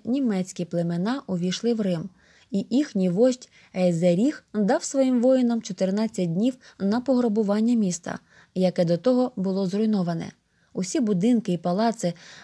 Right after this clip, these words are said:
розграбували, тисячі римлян вивезли в Африку і перетворили на робів. Усе, що вандали не могли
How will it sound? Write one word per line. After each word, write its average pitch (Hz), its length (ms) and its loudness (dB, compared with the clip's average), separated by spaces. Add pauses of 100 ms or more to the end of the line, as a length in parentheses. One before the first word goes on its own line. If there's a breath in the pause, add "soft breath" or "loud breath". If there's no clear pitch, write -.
розграбували, 196 920 0 (140)
тисячі 196 480 -2
римлян 202 380 2
вивезли 185 420 -2 (100)
в 185 180 -6
Африку 185 500 -4 (140 loud breath)
і 180 80 -8
перетворили 175 840 -2
на 180 180 0
робів. 185 420 -2 (400)
Усе, 185 240 -6
що 214 180 -4
вандали 180 460 0
не 175 100 0
могли 185 360 -2